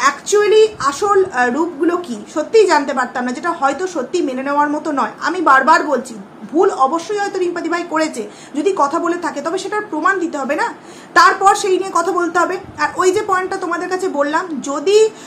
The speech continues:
আহ, ম্যাডামের কাছে কল রেকর্ডিং রিম্পাদি ভাই না পাঠিয়ে থাকে, তাহলে কল রেকর্ডিংটা কে পাঠালো? তার মানে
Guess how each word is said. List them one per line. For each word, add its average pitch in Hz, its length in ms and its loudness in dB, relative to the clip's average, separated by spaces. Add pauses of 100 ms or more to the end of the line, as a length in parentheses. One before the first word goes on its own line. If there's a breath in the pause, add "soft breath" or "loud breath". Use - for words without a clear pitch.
(180 loud breath)
আহ, 220 680 4
ম্যাডামের 247 560 0
কাছে 403 420 0
কল 311 200 4
রেকর্ডিং 370 500 0
রিম্পাদি 330 380 0
ভাই 370 180 0
না 277 260 4
পাঠিয়ে 320 300 0
থাকে, 277 200 -6
তাহলে 330 200 -2
কল 311 220 0
রেকর্ডিংটা 349 440 -4
কে 370 340 -2
পাঠালো? 247 320 0
তার 262 240 0
মানে 311 220 -2